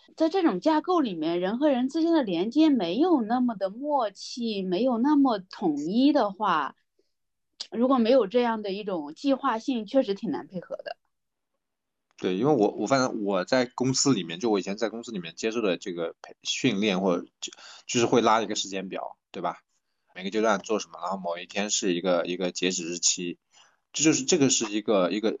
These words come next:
Speaker 2: 做项目的一种基本的，呃，方式嘛，而且会，会被认为是专业的嘛。但是梅会没有受过这种，就是这种训练啊，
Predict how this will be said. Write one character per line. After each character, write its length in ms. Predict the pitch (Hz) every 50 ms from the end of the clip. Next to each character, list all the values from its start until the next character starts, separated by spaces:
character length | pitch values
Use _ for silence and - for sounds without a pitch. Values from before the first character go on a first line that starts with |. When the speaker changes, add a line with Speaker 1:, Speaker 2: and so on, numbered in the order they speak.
| _ -
Speaker 2:
做 100 | - 117
项 220 | - - 139 123
目 140 | 113 - 101
的 80 | 90 87
一 100 | 87 90
种 300 | 92 - 95 87 90 -
基 140 | - - 285
本 140 | 135 123 -
的， 80 | 82 - - -
呃， 220 | - 87 92 -
方 220 | - - 110 123 -
式 180 | - - 123
嘛， 160 | 92 78 - _ _ _ _ _ _ _ _ _ _
而 200 | - - 120 151
且 100 | 160 160
会， 320 | 139 139 156 139 123 120 110 _ _
会 120 | - 143 -
被 80 | 151
认 140 | 143 139 123
为 60 | 120
是 100 | 120 -
专 340 | - - 135 123 127 131 135
业 140 | 120 95 78
的 100 | 71 -
嘛。 120 | 73 - _ _ _ _ _ _ _ _ _ _ _ - - -
但 140 | - 170 160
是 40 |
梅 160 | 147 123 135 170
会 100 | 175 139
没 100 | 120 135
有 120 | 139 123
受 160 | - - 131
过 160 | 107 107 101
这 60 | 92 101
种， 240 | 98 82 - _ _
就 140 | - 113 107
是 60 | 107
这 160 | - - 117
种 120 | 92 -
训 240 | - - 98 95 92
练 140 | 92 90 87
啊， 160 | 85 87 95